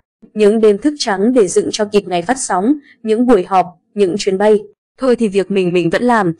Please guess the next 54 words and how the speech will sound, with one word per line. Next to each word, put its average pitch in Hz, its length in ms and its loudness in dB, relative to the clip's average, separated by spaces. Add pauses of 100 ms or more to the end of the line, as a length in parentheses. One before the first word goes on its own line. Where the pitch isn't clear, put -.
(180)
bên 262 220 2
mình 196 240 2
vẫn 202 220 -4
đang 226 240 0
nỗ 214 140 0
lực 269 180 2
phối 196 200 -2
hợp 233 240 -2
cùng 185 180 2
YouTube 208 420 0
điều 208 180 2
tra 196 220 -2
giải 180 200 -4
quyết, 277 260 -2 (260)
một 240 180 0
chút 349 180 0
chia 294 160 0
sẻ 226 360 0
cho 240 140 -2
mọi 226 160 0
người 202 200 2
hiểu, 185 280 0
nói 180 260 0
chung 247 200 2
yếu 196 160 0
lòng 233 240 2
một 165 120 -2
chút 269 180 -2
thôi. 240 260 0 (420)
Lại 240 180 0
mạnh 226 240 0
mẽ 220 280 0
tiếp 330 80 0
mọi 302 200 0
người 208 360 2
cùng 185 180 0
chúc 294 220 -2
cho 233 160 -4
kênh 214 280 -2
YouTube 233 400 0 (300)
Hương 233 160 2
Giang 226 320 0
Entertainment 214 640 0
sớm 185 320 0
được 247 200 2
trả 202 180 -4
lại 180 160 -2
nhé 185 180 0
ạ. 233 220 -4 (380)
Cảm 175 180 -2
ơn 196 140 0
mọi 196 140 -2
người 190 180 2
nhiều, 180 340 2